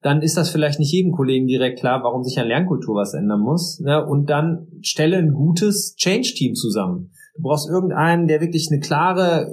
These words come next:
super Strategie plant und sauber arbeitet.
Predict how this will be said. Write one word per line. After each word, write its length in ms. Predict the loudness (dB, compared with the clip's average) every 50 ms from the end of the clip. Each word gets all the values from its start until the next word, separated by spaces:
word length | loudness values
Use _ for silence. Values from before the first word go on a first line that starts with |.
| -6 -4
super 420 | -4 -2 0 0 0 2 2 0
Strategie 600 | 0 -2 -2 -2 0 0 2 2 2 2 0 0 0
plant 300 | 0 0 2 2 2 2
und 140 | 2 0 0
sauber 680 | 0 0 0 0 0 2 2 2 2 2 0 -2 -2 -2
arbeitet. 720 | 0 0 2 2 2 2 2 0 0 2 2 2 2